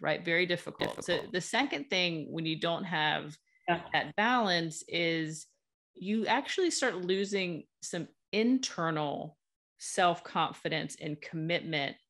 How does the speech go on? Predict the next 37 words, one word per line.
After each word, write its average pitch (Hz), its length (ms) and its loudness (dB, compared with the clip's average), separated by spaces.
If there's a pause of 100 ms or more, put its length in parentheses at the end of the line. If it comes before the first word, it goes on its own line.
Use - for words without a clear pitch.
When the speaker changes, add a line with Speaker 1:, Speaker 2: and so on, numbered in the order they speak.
(300)
Speaker 1:
in 175 180 0
what 160 180 2
it 151 120 4
is 143 260 -2
you 135 100 -6
do. - 220 -6 (280)
Because 175 260 -4
if 175 160 -4
you're 208 140 2
like, 170 260 2
"You 214 60 0
know 254 160 6
what? 254 300 6 (720)
We've 220 160 0
been 202 140 2
doing 208 240 8
this 202 160 2
for 180 140 -4
ten 175 320 -4
years. 214 720 4 (280)
Speaker 2:
Yeah. 180 160 -2
Speaker 1:
It 170 60 -8
sucks." 220 840 6 (420)
It, - 180 0
it 226 100 4
just, 320 340 2
you 294 80 2
know, 262 100 4
it 226 160 4
just 294 220 0
starts - 440 2
to 220 120 0
become 185 840 0
part 196 400 2
of 170 120 0
how 185 260 0
you 175 280 0